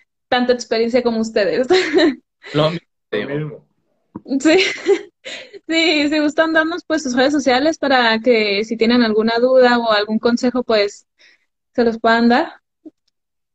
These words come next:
Speaker 2: Sin problema ninguno.
Speaker 1: <laughs> Ani. Saludos, Carlos. Ah,
Speaker 2: Ah.
Speaker 1: bueno, eh, ¿algún consejo que, <laughs> que nos quisieran dar a, a las futuras generaciones que quieran empezar en el tiro con arco?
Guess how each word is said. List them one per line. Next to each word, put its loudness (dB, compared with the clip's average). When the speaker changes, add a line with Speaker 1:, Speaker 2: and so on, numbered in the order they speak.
Speaker 2:
Sin -18
problema -10
ninguno. -14
Speaker 1:
<laughs> 2
Ani. 0
Saludos, 2
Carlos. 0
Ah, 4
Speaker 2:
Ah. 0
Speaker 1:
bueno, 0
eh, 2
¿algún 2
consejo 2
que, 0
<laughs> -14
que -4
nos 0
quisieran 0
dar 2
a, 2
a 0
las 0
futuras -2
generaciones 0
que -4
quieran 0
empezar 2
en 2
el -2
tiro 0
con 0
arco? 0